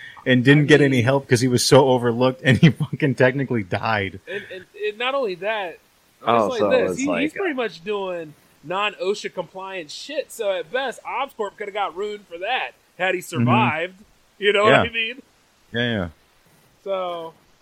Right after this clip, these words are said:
Speaker 3: I make a
Speaker 1: What if
Speaker 3: case
Speaker 1: that's
Speaker 3: that,
Speaker 1: it? The Electro
Speaker 3: uh,
Speaker 1: story is
Speaker 3: Electro
Speaker 1: just him
Speaker 3: was
Speaker 1: going
Speaker 3: kinda
Speaker 1: back to sue Oscorp? <laughs>
Speaker 2: Yeah, that might
Speaker 1: It has
Speaker 2: have
Speaker 1: nothing to
Speaker 3: Electro
Speaker 1: do
Speaker 3: was
Speaker 1: with
Speaker 3: like,
Speaker 1: him being
Speaker 3: was
Speaker 1: Electro.
Speaker 3: like,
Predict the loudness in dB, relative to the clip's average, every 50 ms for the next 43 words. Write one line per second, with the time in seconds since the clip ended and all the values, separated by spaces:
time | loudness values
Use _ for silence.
0 | _ _ _ _ _ _ _ _ _ _ _ _ _ _ -10 -6 -4 -2 0 2
1 | 4 6 8 8 6 6 2 0 0 0 -2 -4 -4 -2 -2 0 0 0 0 0
2 | -2 -2 -2 -4 -2 -2 -2 0 0 0 0 -2 -2 0 2 2 4 4 4 4
3 | 4 2 2 0 -2 -6 -6 -6 -4 -2 -2 0 0 0 0 -2 -2 -4 -6 -6
4 | -6 -6 -6 -10 -12 _ _ -8 -8 -8 -8 -12 -18 -18 -18 -16 -2 2 4 4
5 | 4 6 4 4 4 4 2 0 -2 -2 -2 -4 -4 -2 0 2 2 2 4 4
6 | 6 6 6 6 4 4 4 6 6 6 4 4 2 0 -2 -2 -2 -4 -4 -4
7 | -4 -4 -2 -2 -2 -2 -2 -2 -2 -2 -2 -4 -6 -10